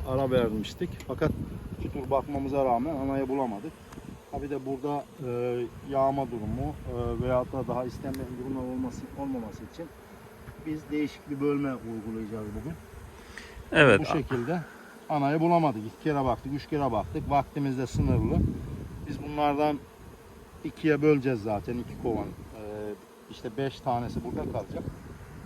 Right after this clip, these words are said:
Speaker 1: Beş tanesi orada kalacaksa yarın tekrar bakacağız veya, e, bir gün sonra anayı vereceğimiz gün artık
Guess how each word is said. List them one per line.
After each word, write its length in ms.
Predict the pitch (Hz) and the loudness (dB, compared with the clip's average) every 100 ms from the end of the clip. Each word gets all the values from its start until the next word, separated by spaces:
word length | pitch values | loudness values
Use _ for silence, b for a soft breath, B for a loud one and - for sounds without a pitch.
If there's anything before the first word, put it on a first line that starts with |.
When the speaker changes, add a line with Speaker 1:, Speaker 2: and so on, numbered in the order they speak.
| - 147 | -8 -4
Speaker 1:
Beş 160 | 135 | -4
tanesi 400 | - 127 123 - | 0 0 0 -4
orada 240 | 131 131 120 | -4 -2 0
kalacaksa 600 | 120 107 160 - - 147 - - - - - - - 180 | 0 0 -4 -4 -10 -10 -10 -10 -8 -8 -8 -6 -4 6
yarın 380 | 165 139 131 147 - | 10 10 6 -4 -2
tekrar 400 | 170 - 135 117 | -2 2 0 2
bakacağız 460 | 98 - 139 120 123 | -4 -4 -6 -6 -2
veya, 280 | 123 123 113 - - - - | 0 0 -2 -10 -10 -10 -8
e, 340 | 117 113 113 | -6 -6 -6
bir 60 | 127 | -8
gün 180 | 123 117 | -10 -10
sonra 360 | - 110 117 | -8 -8 -4
anayı 360 | 131 131 127 123 | -2 -2 -2 0
vereceğimiz 540 | 127 117 127 120 104 92 | 0 0 0 0 -4 -8
gün 100 | 90 - - - - - | -8 -8 -10 -12 -12 -4
artık 180 | 135 - | -4 -4